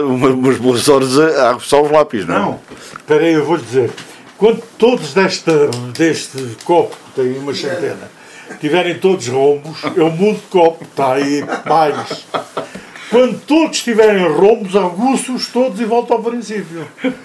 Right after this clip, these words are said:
Speaker 1: Isso vai demorar um bocadito, não?
Speaker 2: Pois demora, mas, olha, eu durante anos, anos, anos e anos e anos e anos, e anos, tinha um, fiz muito trabalho na América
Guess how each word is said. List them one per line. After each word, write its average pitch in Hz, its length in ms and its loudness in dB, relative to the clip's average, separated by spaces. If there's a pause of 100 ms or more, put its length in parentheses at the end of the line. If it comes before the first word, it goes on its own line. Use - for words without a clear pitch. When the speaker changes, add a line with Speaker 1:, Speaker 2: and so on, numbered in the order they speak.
(140)
Speaker 1:
Isso 139 240 -4
vai 151 140 4
demorar 151 500 2
um 156 100 2
bocadito, 147 540 2
não? 113 280 0
Speaker 2:
Pois 180 220 2
demora, 156 440 2
mas, 135 180 -6 (1080)
olha, 147 220 0
eu 185 340 2 (180)
durante 156 360 2 (220)
anos, 131 640 0
anos, 127 280 -6 (1160)
anos 139 420 0
e 120 120 -2
anos 117 260 -4
e 123 60 -2
anos 123 260 -4
e 92 40 -16
anos, 87 220 -18
e 76 40 -20
anos, - 220 -20 (840)
tinha 147 320 -2
um, 135 500 -6 (1160)
fiz 135 180 -8
muito 180 380 -2
trabalho 143 380 2
na 131 120 -2
América 143 680 -2